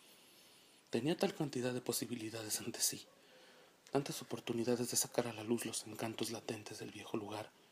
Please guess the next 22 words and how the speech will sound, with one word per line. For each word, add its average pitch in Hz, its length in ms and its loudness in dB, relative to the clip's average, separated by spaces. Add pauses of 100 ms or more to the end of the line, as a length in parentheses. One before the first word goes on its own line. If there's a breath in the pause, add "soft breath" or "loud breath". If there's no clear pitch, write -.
(240 soft breath)
sin 110 140 2
infligirle 120 640 4
una 123 200 4
sola - 220 6
alteración 107 480 0
herética, - 480 -2 (680 loud breath)
que - 100 0
el 113 60 0
invierno 123 380 6
resultaba 113 480 -2
demasiado 110 460 0
corto 120 360 -2
para - 200 -2
planear 107 340 -6
lo 110 140 -8
que 113 100 -8
la 104 80 -8
primavera - 580 4
y 110 120 -4
el - 60 -10
otoño 120 440 2 (460 loud breath)
ejecutarían. - 680 -4